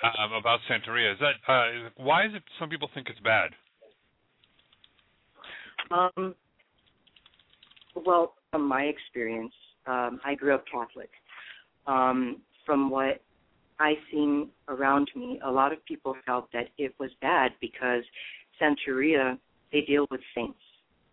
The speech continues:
Speaker 2: And so Catholics believe that that's bad because they, um, they state that in the Bible it states that you should not honor, um, any kind of statue or,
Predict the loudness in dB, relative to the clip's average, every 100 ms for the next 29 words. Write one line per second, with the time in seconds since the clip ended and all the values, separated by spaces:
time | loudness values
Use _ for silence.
0 | _ _ _ _ _ _ -2 0 0 -2
1 | -8 0 4 4 0 -2 -2 0 -4 -8
2 | -6 -4 -4 -6 -8 -10 -6 -2 0 -2
3 | -10 -8 -10 -8 -6 -4 -6 -10 -20 -20
4 | _ -4 0 2 0 -6 -12 _ -20 -8
5 | -4 -4 2 2 2 -2 -2 -2 _ _
6 | _ _ -2 2 4 2 2 -2 -4 -6
7 | -10 -8 -12 -10 -8 -6 -4 0 -2 -4
8 | -4 -2 0 -2 -4 -16 -18 -20 _ -2
9 | 2 2 0 -4 -8 _ 2 2 2 -2
10 | -4 -2 -2 -4 -8 -18 -20 _ -18 -4
11 | 0 0 -2 -2 0 0 0 0 -2